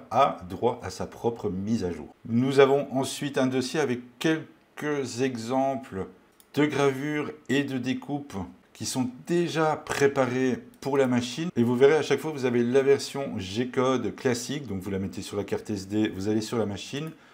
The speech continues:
où vous avez le fichier qui s'ouvre directement dans Lightburn avec les paramètres qui sont ici déjà préenregistrés. Ensuite, nous avons la section software qui va reprendre les drivers, laser G R B L,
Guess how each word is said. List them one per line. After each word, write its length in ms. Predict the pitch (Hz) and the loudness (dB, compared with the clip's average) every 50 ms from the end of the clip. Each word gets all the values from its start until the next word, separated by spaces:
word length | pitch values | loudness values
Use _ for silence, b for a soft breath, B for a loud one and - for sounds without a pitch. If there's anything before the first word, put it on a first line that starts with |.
| B B B - | B B B -2
où 300 | 117 135 160 160 - - - | 0 0 0 0 -2 -6 -14
vous 240 | 92 95 110 104 107 | -10 -8 -2 0 0
avez 360 | 98 92 104 113 135 139 - | 0 2 2 4 4 4 2
le 320 | 95 95 98 107 113 123 120 | 0 -6 -4 2 2 2 2
fichier 640 | 123 - 120 107 - - - 113 120 135 139 139 | 2 -2 -6 -6 -6 -4 -2 0 0 0 0 -4
qui 180 | - - 107 98 | -8 -12 -12 -10
s'ouvre 440 | - - 117 123 131 127 113 117 - 80 80 | -6 -4 -2 -2 -2 -2 -4 -6 -6 -6 -4
directement 600 | 95 120 120 117 113 - - 107 101 104 - - 95 85 | 0 0 0 0 0 -2 -6 -6 -6 -6 -8 -10 -10 -2
dans 140 | - 117 117 | 2 2 4
Lightburn 540 | 107 101 90 80 82 95 107 123 139 143 - - | 4 4 2 0 0 2 4 4 4 2 -2 -4
avec 400 | - 92 98 110 117 120 120 - - 98 | -4 0 2 2 0 0 -2 -10 -10 -6
les 180 | 95 98 107 107 | -2 0 0 0
paramètres 640 | - 110 95 92 92 90 107 123 - - - - - - | 2 0 0 0 0 0 0 0 -2 -2 -8 -16 -16 -16
qui 140 | - - - | -12 -10 -10
sont 200 | - - 98 92 | -10 -6 -6 -6
ici 360 | 90 82 - - 131 151 160 B B - | -6 -6 -6 -8 -8 -10 -10 B B -6
déjà 320 | 104 98 98 95 123 139 135 - - - - | -2 -2 0 4 4 2 2 2 -6 -12 -8
préenregistrés. 840 | - - 160 160 151 135 120 127 117 113 113 110 - - - 92 - _ - | -2 0 2 2 2 2 2 0 0 0 -2 -4 -6 -8 -8 -10 -8 _ 2
Ensuite, 380 | 143 147 143 - - 165 160 | 2 2 2 2 -2 -2 -2
nous 180 | 160 156 139 135 | 0 0 6 6
avons 160 | 139 139 139 | 6 6 6
la 120 | 135 131 120 | 2 2 0
section 380 | - 143 127 - - 139 135 | 0 -2 -4 -4 -4 -6 -6
software 720 | 131 - - 151 143 139 - - - 131 127 131 135 127 131 | -6 -2 2 2 2 2 0 -2 0 2 2 4 2 0 -2
qui 120 | - 113 | -4 -2
va 100 | 107 107 | 0 2
reprendre 340 | 104 107 104 - 117 107 110 | 2 0 0 -2 -2 0 0
les 100 | 113 110 | 0 2
drivers, 580 | 107 107 117 113 107 107 113 113 117 113 113 | 4 4 4 4 4 4 6 6 6 6 4
laser 340 | 113 113 113 110 117 113 107 | 4 2 2 2 2 0 0
G 180 | 107 117 117 110 | 2 2 2 2
R 80 | 113 | 2
B 80 | 110 113 | 2 2
L, 420 | 113 117 117 117 113 113 117 117 | 4 6 8 6 6 4 0 -2